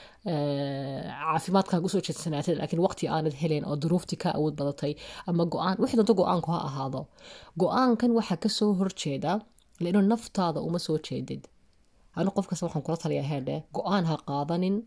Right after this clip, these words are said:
haddaanad ogeyn naftaada. Wallaahi. Xataa markuu qofku, heedhe, uu rabo go'aan inuu qaato,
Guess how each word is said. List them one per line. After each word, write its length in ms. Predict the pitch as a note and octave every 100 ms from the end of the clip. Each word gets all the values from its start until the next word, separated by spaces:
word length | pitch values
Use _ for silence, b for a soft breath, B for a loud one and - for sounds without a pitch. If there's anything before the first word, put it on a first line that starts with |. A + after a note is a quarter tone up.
| -
haddaanad 560 | D#3+ C#3+ D#3+ E3+ E3 F#3+
ogeyn 460 | D3+ D#3 E3+ F3 F#3 G#3
naftaada. 560 | C#3+ - - C#3 C#3 D3 - _ _ _ _ _ _ _ _ _ _ _ _
Wallaahi. 360 | - C#3+ C#3 D#3 - B B
Xataa 440 | B A3 A#3 A3+ G3
markuu 240 | G3+ G3+
qofku, 320 | F3 G3+ - D#3
heedhe, 380 | E3+ D#3+ C#3+ D3 D#3 B B
uu 120 | -
rabo 180 | D3+ E3+
go'aan 360 | D#3+ D#3+ F3+ D#3+
inuu 200 | D#3+ -
qaato, 400 | - C3+ - D#3